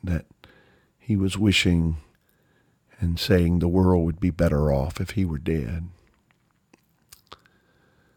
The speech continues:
The reality of this in our world and,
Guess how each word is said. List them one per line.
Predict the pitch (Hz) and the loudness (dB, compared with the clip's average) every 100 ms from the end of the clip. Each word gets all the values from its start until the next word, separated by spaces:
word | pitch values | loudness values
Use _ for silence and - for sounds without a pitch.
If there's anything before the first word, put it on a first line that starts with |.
| _ _ _ _ _ _ _ _ _ _ _ _ _ _ - | _ _ _ _ _ _ _ _ _ _ _ _ _ _ -4
The | 123 127 | 2 6
reality | 143 147 147 139 104 101 98 | 8 8 8 8 6 4 2
of | - 90 | 0 0
this | 110 110 - | 2 2 2
in | 90 | 2
our | 90 95 | 2 2
world | 90 95 95 92 101 98 | 2 2 2 2 0 -2
and, | 92 87 87 | 0 0 -2